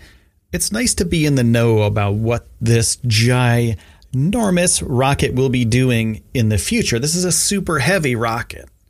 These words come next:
right? So it's a Starship in a super heavy. So a Starship's on top. Super heavy is the big,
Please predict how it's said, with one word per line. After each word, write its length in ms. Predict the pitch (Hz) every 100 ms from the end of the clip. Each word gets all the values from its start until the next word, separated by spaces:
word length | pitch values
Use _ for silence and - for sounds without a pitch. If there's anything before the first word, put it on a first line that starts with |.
| _ _ _ _ -
right? 120 | 113
So 180 | - 127
it's 180 | 120 -
a 200 | 120 95 - _ _ _ -
Starship 760 | - 143 165 - 160 160 - -
in 120 | 127
a 40 |
super 380 | 123 - 131 117
heavy. 400 | 98 92 85 85 - _ _
So 220 | - - 104
a 40 |
Starship's 540 | - 143 160 233 214
on 140 | 165 165
top. 340 | - 95 - - _ _ _ _
Super 460 | - - 143 143 127
heavy 320 | 123 113 120
is 160 | 101
the 100 | 120
big, 960 | 101 - - - 131 135 135 120 117 101